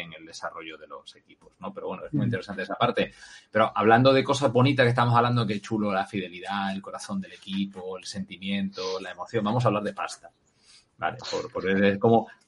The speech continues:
Speaker 1: ya, ya,
Speaker 2: Ajá.
Speaker 1: ya por acudir, para quitar cualquier tipo de luz y brillo que pudieras tener en los ojos, ¿cómo sobrevive Melilla Titans en, en la jungla del, del amateur? Porque independientemente de cuál sea la estructura en las distintas secciones o las que tengan,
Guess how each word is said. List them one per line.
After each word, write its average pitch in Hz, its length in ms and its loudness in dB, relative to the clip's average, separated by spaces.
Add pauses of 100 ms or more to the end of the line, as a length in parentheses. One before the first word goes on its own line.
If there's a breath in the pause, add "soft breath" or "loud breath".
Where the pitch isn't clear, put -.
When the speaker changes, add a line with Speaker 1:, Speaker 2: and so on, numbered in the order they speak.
Speaker 1:
ya, - 140 -2
ya, 113 120 6
Speaker 2:
Ajá. 139 200 6
Speaker 1:
ya 123 100 8
por 117 140 4
acudir, 113 340 2
para 113 140 6
quitar 127 300 8
cualquier 135 340 8
tipo 139 240 8
de 127 120 10
luz 131 440 6
y 127 60 4
brillo 123 340 4
que 110 80 2
pudieras 113 220 2
tener 120 140 4
en 110 60 2
los 110 140 2
ojos, 123 340 4 (280 loud breath)
¿cómo 143 260 6
sobrevive 104 1300 2
Melilla 98 420 0
Titans 104 480 -2
en, 90 320 -8 (260)
en 87 160 -18
la 85 80 -8
jungla 90 460 -4
del, 80 320 -2 (720)
del 87 160 -8
amateur? 92 320 4
Porque 120 360 4
independientemente 117 800 4
de 113 40 4
cuál 110 140 4
sea 123 100 -2
la 107 60 4
estructura 107 340 -2
en 104 60 4
las 95 80 4
distintas 101 340 -2
secciones 104 380 -2
o 101 60 2
las 92 120 0
que 101 100 -6
tengan, 127 320 0